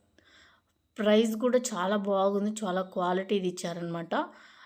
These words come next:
నేను ఓన్గా తయారు చేసిన కలర్సే తీసుకొని వెళ్ళి మా పాప వేసిందండి, అదే పనిగా ఏం కొనుక్కోలేదు. ఇంకా చాలామంది అయితే అదే పనిగా తీసుకొని వచ్చి, కొనుక్కొని వచ్చి, నేర్చుకొని మరీ వేశారు. మా పాప రాత్రి ప్రాక్టీస్ చేసి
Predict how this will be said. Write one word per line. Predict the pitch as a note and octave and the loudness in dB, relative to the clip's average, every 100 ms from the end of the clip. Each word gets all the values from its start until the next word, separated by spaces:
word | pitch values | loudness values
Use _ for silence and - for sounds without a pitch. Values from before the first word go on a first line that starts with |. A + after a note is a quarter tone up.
| - | -2
నేను | G3+ G#3 A3+ A#3 | 2 4 4 4
ఓన్గా | G#3+ A3 A#3+ A#3+ | 2 2 2 0
తయారు | A3+ G3 G3+ G#3+ G#3+ G#3+ | 0 2 4 2 0 0
చేసిన | G3+ G3+ G3+ - G#3 G3+ | 0 0 0 -2 -2 -2
కలర్సే | G#3 F#3 G3+ G3 G#3 | -2 0 0 0 0
తీసుకొని | G#3 F#3 - F#3+ F#3+ | 0 -4 -4 -4 0
వెళ్ళి | G3+ | 0
మా | A#3 G3+ | 2 0
పాప | F#3+ E3+ F3 | -2 -6 0
వేసిందండి, | F#3+ F3 F3 - F3+ E3+ E3+ G#3 | 0 0 -4 -4 -2 -2 -2 -2
అదే | G3 F#3 | 2 2
పనిగా | F#3+ F#3+ F#3+ | 2 0 -2
ఏం | F#3+ F#3 | -2 -4
కొనుక్కోలేదు. | F3+ F3 A3+ G#3+ F#3+ F3+ E3+ B3 - - - - - _ _ A3 | -4 -4 -4 2 4 4 4 2 -2 -14 -20 -20 -20 _ _ 0
ఇంకా | A#3 A#3+ | 2 2
చాలామంది | A3+ G3 G3+ A3 A#3 A#3+ | 0 0 2 4 4 2
అయితే | G#3 | 2
అదే | G3+ G3+ | 2 2
పనిగా | G#3+ A3 G#3+ A3 A3 | 2 2 2 0 0
తీసుకొని | G3+ G#3 - A3 | -4 -4 0 2
వచ్చి, | G#3 - G#3+ | 2 -2 -6
కొనుక్కొని | G#3+ F#3+ G3 G3 A3 G#3 | -4 -4 -4 0 2 2
వచ్చి, | G3+ - G3 | 0 -4 -4
నేర్చుకొని | G3 G3 - - G3+ | -4 -4 -6 -2 0
మరీ | G3 F#3+ G#3+ | 0 2 2
వేశారు. | G3 F3+ F3 F3+ | 2 -2 -4 -4
మా | G3+ F#3+ | -4 2
పాప | G3 G3 G3+ | 2 2 0
రాత్రి | F3+ F#3 F#3+ A3 | 2 0 2 0
ప్రాక్టీస్ | G#3+ F#3 F#3 - F#3 | 2 0 -2 -8 -8
చేసి | - F#3+ F#3 C4 | -6 -6 -4 -4